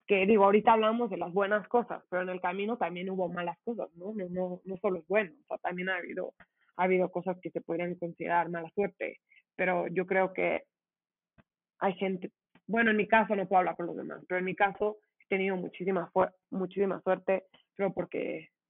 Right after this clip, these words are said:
porque yo lo busqué, porque yo estaba pensando en eso y porque yo lo quería, y creo que eso, pues, tiene que ver con la inteligencia, ¿no? No,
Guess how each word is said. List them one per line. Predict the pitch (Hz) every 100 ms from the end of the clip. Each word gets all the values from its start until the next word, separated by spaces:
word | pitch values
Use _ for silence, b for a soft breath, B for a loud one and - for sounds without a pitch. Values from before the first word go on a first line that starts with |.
| -
porque | 180 180
yo | 185
lo | 185
busqué, | 180 - - 98
porque | - 160 180
yo | 185
estaba | 185 180 180
pensando | 160 170 175 180
en | 175
eso | 180 175
y | 180
porque | - - 180
yo | 196
lo | 185 180
quería, | 180 190 - - B B -
y |
creo | 180 190
que | -
eso, | 180 180
pues, | - -
tiene | 185 175
que | 180
ver | 180 -
con | 180
la | - -
inteligencia, | 180 - 175 - 170 - -
¿no? | 170 - _ -
No, | 196